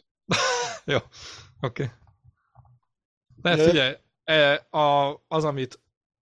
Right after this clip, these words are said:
Speaker 1: tehát én nem mondtam sose azt, hogy Ferran Torres egy rossz játékos, én azt mondtam, hogy a Barcelona szintjén szerintem ő csak cserének felel meg.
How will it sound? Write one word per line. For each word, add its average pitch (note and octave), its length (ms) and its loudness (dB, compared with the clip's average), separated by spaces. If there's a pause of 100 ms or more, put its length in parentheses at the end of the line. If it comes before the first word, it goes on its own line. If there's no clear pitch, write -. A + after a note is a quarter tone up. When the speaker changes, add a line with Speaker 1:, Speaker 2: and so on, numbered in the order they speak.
(120)
Speaker 1:
tehát C#3+ 160 -4
én D3+ 100 -2
nem E3+ 140 0
mondtam D3 260 0
sose C3+ 240 -2
azt, B2 120 -2
hogy A#2+ 120 -10
Ferran B2+ 280 -4
Torres B2 260 -6
egy G#2+ 140 -8
rossz A2+ 240 -6
játékos, D3 680 -4
én A#2 120 -8
azt C#3 140 -6
mondtam, C3 280 -10
hogy A#2 100 -8
a A#2 80 -6
Barcelona A#2+ 540 -6
szintjén B2 400 -10
szerintem A#2 480 -10
ő A#2 80 -10
csak - 240 -14
cserének A2+ 480 -8
felel A#2+ 340 -12
meg. A#2+ 220 -16